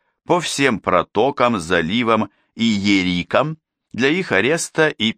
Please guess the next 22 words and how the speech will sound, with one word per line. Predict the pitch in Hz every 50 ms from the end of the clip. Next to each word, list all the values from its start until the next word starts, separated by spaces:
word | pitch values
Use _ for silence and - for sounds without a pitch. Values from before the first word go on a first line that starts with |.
| _
предания | _ - 98 92 85 76 82 82 90 90 95 95 90 87 -
суду. | - - - 80 71 67 62 60 - _ _ _ _ _ _ _ _ _ _ _ _ _ - - - - _
Однако | 98 98 92 98 104 104 98 - 101 90
царские | - - 101 95 92 - - - 95 87
власти | 85 87 92 92 90 - - - 90
полагали, | 80 - 85 82 80 78 76 85 110 117 101 80 69 - _ _ _ _ _ _ _ _ _ _ _
что | - - - -
можно | 165 185 196 180 160 180 180 175 - -
избежать | 156 151 143 131 135 160 160 143 160 160 143 127 107
дальнейшего | 101 107 107 104 104 104 104 95 - - 104 90 90
ухудшения | 87 82 - - 87 - - - 101 101 104 101 95 92 90
ситуации. | 90 - 90 - - 82 69 60 58 - _ - - - - _ _ _ _ _ _ _ _ _ _ _ _ _ - _
Зимой | - 80 92 110 123 123 131 135 131 117
тысяча | - - 117 110 - 107 95 - 104
шестьсот | 95 - 104 92 - - 101 92
шестьдесят | - - 90 82 92 87 - - 90 82 -
седьмого, | - 80 78 73 76 82 92 95 87 82 80 - - _ _ _ _ _ _ _ _
тысяча | - 95 90 - 92 85 - 87
шестьсот | 80 - 87 - - 92 87
шестьдесят | - - 90 85 85 92 82 - 90 85 80
восьмого | - 82 78 - - 78 80 82 80 82 90
годов | 92 95 101 104 104 117 120 120 - -